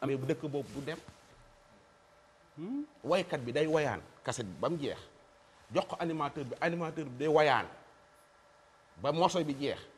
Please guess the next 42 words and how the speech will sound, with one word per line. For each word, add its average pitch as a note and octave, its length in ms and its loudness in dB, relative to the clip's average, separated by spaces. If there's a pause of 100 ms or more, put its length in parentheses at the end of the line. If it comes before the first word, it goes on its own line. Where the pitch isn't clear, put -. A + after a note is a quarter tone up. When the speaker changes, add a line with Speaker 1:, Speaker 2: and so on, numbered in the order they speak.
Speaker 2:
Léegi D#3+ 240 0
nag C#3+ 160 -4
dëkk F3+ 240 0
boobu C#3 160 -2
fu - 120 -8
ñu E3 100 -8
jëm C#3 180 0
ñun? B2+ 140 -8 (140)
Speaker 1:
Bu A#2+ 60 -6
dee A#2+ 120 2
wayaan D3 320 10
sur F3 160 6
wayaan B2+ 380 8
la A2 80 2
woon. G#2 80 0
Speaker 2:
Voilà. D3+ 260 6 (160)
Léegi F#3+ 240 6
nag, F3+ 120 2 (180)
euh, F3 480 0 (120)
loolu E3+ 320 6
la. G#2+ 60 2
Beneen G3+ 320 2
bi, F#3 200 0
leneen F#3 280 4
li F3+ 80 2
ko F#3 120 2
tardeel, E3+ 320 6
beneen E3+ 220 4
bi D3+ 100 0
mooy D3+ 280 0 (640)
kër G3 160 2
yi, D#3 80 0
biir C3+ 260 -4
kër D3 180 -2
yi. G2+ 100 -6 (260)
Speaker 1:
Hmm. E2+ 200 -10 (220)
Speaker 2:
Góor D3 200 -2
ñi B2 140 -6 (380)
defatul C#3 480 -6
la C#3+ 80 -4
leen D3 140 -6
war C3 180 -4